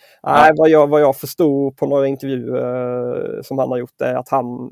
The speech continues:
Speaker 1: nästintill inte kan äta ma-, alltså riktig mat och sådär på flera veckor, och att det kommer ta en lång tid för honom att,
Speaker 2: Mm.
Speaker 1: att komma tillbaka. Så jag gissar att han inte är aktuell av den anledningen.
Speaker 2: Ja,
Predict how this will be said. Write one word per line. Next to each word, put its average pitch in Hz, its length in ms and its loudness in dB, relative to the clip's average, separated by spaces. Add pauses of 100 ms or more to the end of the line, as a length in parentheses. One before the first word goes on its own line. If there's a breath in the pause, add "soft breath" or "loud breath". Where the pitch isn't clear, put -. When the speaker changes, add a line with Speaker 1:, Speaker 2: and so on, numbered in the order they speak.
Speaker 1:
nästintill 135 800 -10
inte 127 140 -10
kan 135 140 -8
äta 131 600 -8
ma-, 127 320 -4
alltså 135 180 -10
riktig 127 340 -12
mat 120 360 -8
och 139 80 -10
sådär 127 140 -6
på - 120 -16
flera 123 220 -6
veckor, 120 460 -12
och 127 100 -6
att - 120 -12
det - 80 -12
kommer 127 240 -8
ta 127 120 -6
en 127 100 -6
lång 127 220 -6
tid - 240 -16
för 123 100 -8
honom 117 440 -8
att, 123 240 -12 (480 soft breath)
Speaker 2:
Mm. 104 160 -8
Speaker 1:
att 151 80 -2
komma 131 220 2
tillbaka. 123 440 -4
Så - 100 -4
jag 135 80 0
gissar 139 460 -6
att 131 80 -6
han 127 200 -4
inte 127 200 -10
är - 20 -6
aktuell - 520 -8
av 123 160 -6
den 123 240 -2
anledningen. 127 420 -6 (580)
Speaker 2:
Ja, 123 180 -2